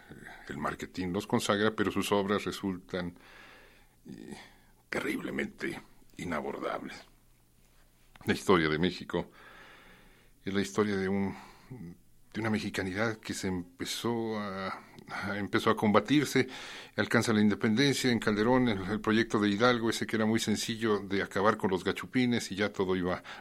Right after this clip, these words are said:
volver a la, a una, a una especie de paraíso. Y las pruebas, aquello que te decía que en Guadalajara, la degollina de trescientos, quinientos, seiscientos gachupines degollados por Marroquín, el especialista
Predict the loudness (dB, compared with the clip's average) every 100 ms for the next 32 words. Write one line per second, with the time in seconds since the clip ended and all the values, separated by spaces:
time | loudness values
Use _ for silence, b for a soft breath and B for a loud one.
0 | -4 -2 0 0 0 -2 -2 -6 -6 -4
1 | -4 -6 -8 B B B B -12 -10 -10
2 | -8 -6 -6 -4 -4 -2 -2 -2 -4 -6
3 | -8 -12 B B B B B B B B
4 | B -20 -18 -12 -8 -6 -6 -6 -6 0
5 | 4 4 2 -2 -2 -2 -2 -2 -2 -2
6 | -4 -4 -2 0 0 -2 -2 0 -2 B
7 | B 0 0 0 -2 -4 -4 -6 -8 -10
8 | -10 -8 -4 -4 -4 -8 -6 -4 -4 -4
9 | -6 -8 -10 B B B -10 -10 -6 -6
10 | -6 -8 -8 -10 -8 -6 -4 -4 -6 -8
11 | -6 -2 -2 -2 -6 -8 -8 -6 -6 -6
12 | -6 -10 -8 -8 -8 -14 B B -20 -14
13 | -12 -12 -6 -4 -4 -6 -8 -12 -10 -10